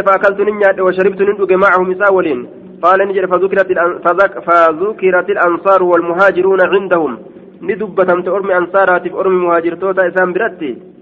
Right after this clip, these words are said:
فقلت ننجد المهاجرون خير من الأنصار. Warra muhaajirtootaatu warra Ansaara irra caala. قال akkas hin jedhe jee. قال ننجد فأخذ رجل gurbaan tokko أحد لحيات-، لي-، لحيي الرأس.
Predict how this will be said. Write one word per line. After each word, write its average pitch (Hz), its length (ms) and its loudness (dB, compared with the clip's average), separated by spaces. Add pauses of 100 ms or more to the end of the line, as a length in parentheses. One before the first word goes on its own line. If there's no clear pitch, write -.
(800)
فقلت 190 320 0
ننجد 196 320 0 (140)
المهاجرون 175 640 0
خير 202 300 0
من 196 160 -2
الأنصار. 170 440 0 (160)
Warra 147 200 -4
muhaajirtootaatu 156 720 -4
warra 151 200 -2
Ansaara 151 240 -2
irra 143 120 -2
caala. 131 360 0 (600)
قال 185 180 4 (100)
akkas 185 240 -6
hin 175 120 -4
jedhe 135 180 -4
jee. 123 160 -8 (120)
قال 175 220 2
ننجد 180 200 -2
فأخذ 170 320 0 (100)
رجل 175 140 -2 (120)
gurbaan 175 300 -2
tokko 160 400 -6 (840)
أحد 170 260 0 (640)
لحيات-، 165 800 0 (200)
لي-، 180 200 0 (320)
لحيي 165 440 0 (320)
الرأس. 165 340 0